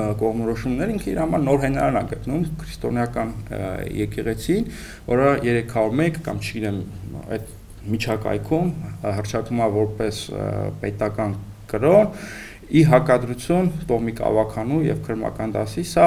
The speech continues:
հանգեցնում է կտրուկ, ը, բախման, այսինքն երկրում քաղաքացիական, ը,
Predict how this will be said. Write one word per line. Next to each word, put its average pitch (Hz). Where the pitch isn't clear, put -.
հանգեցնում 120
է 113
կտրուկ, 127
ը, 104
բախման, 147
այսինքն 110
երկրում 107
քաղաքացիական, 104
ը, 104